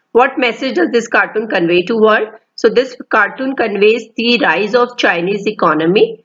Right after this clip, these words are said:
uh, to the world। Okay, again this is related to China। Uh, so which country does the cartoon refer to? Very easily you can make out that it refers to China।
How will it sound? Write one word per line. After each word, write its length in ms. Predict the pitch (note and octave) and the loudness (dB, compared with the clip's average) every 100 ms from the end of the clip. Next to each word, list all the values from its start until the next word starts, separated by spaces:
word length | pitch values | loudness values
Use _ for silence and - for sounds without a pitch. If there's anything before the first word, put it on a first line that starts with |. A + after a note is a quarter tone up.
| _ _ - F#3 | _ _ -6 -2
uh, 140 | E3 E3+ - | -2 -6 -2
to 80 | F3+ F3+ | -2 2
the 100 | - - - F3+ | 0 -2 -8 0
world। 280 | E3+ B2 - - _ _ _ _ _ _ _ _ _ _ _ _ _ _ _ _ - | 0 0 -6 -16 _ _ _ _ _ _ _ _ _ _ _ _ _ _ _ _ -2
Okay, 300 | G#3+ G#3 A#3 G#3 | 0 2 0 2
again 280 | A#3+ C4 | 2 2
this 200 | B3 C4+ | -2 -4
is 160 | G#3+ A3 | 0 2
related 340 | G3 E3+ G3+ A3+ | 2 0 0 -2
to 60 | A3 G#3+ | -2 0
China। 280 | E3 F3 C#4+ - - _ _ - | 0 0 -2 -6 -20 _ _ -2
Uh, 160 | G3 | 0
so 200 | G#3 G#3 | 0 0
which 340 | A#3 G#3+ D4+ - | 0 2 -2 0
country 320 | C#4 C4 C4+ | -2 0 0
does 120 | B3+ | 0
the 120 | A#3 | 0
cartoon 420 | - G#3 F#3 A#3+ A#3 | 0 0 -2 -2 -2
refer 220 | A#3 A3+ | 0 0
to? 180 | A3 B3 A#3+ - | 0 -2 -2 -6
Very 220 | G3+ G3+ A#3 | 0 2 2
easily 440 | B3 A3 B3 B3 | 0 0 0 0
you 60 | A#3 | 0
can 100 | B3 A#3 | -2 0
make 280 | G#3+ G#3+ | -2 0
out 160 | A3 G#3+ | 0 0
that 120 | G#3 | -2
it 140 | A3+ - | -4 -2
refers 260 | F3 F3 G#3+ | -2 0 -2
to 160 | G#3 A3 - | -2 -4 -2
China। 280 | F3 D#3+ | -2 0